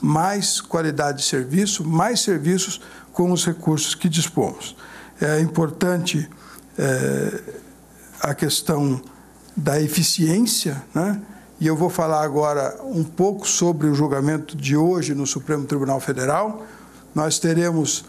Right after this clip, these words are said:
a continuidade do julgamento. A ministra presidente Carmen Lúcia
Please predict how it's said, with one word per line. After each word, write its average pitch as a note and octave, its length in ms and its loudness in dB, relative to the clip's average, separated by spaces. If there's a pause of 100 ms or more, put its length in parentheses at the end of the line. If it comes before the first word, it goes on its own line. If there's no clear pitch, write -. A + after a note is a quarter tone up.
(460)
a C#3 100 -2
continuidade D#3 720 2
do D3 60 -2
julgamento. C#3+ 680 0 (720)
A D3 240 0
ministra E3 720 0
presidente D3 680 -2
Carmen D3+ 360 2
Lúcia D3+ 500 2